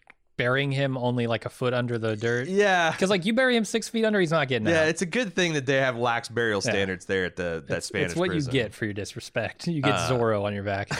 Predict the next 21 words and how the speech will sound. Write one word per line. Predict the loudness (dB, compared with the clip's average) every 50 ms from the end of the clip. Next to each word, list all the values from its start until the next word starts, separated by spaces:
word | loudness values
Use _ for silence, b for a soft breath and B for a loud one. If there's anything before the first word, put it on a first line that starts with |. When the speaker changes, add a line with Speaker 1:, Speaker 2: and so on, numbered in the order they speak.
| -2 -2 -2
Speaker 2:
<laughs> | -4 -2 -2 -2 -2 -2 -4 -6 B B B B B B B 0
But | 2 4 4
it's | 2 2 2 2
like | 2 2 2 2
they | 2 2 4
have | 4 4 2 0
this, | -2 0 0
like, | 0 -2 -2
kind | -2 -2 0 0 0
of, | 0 -2 -2 0
uh, | 0 2 2
the | 0 -2
tone | -4 -2 0 0 0 0
shifts | -2 0 0 0 0 -2 -2
again | -6 -6 -4 -2 -2 -2 -2 -2 -2
where | 0 0 2 2 0 0
you | -2 -2 0 0
have | 0 0 -2
the | -4
brothers, | -4 -2 0 0 0 0 -2 -4 -4
the, | -6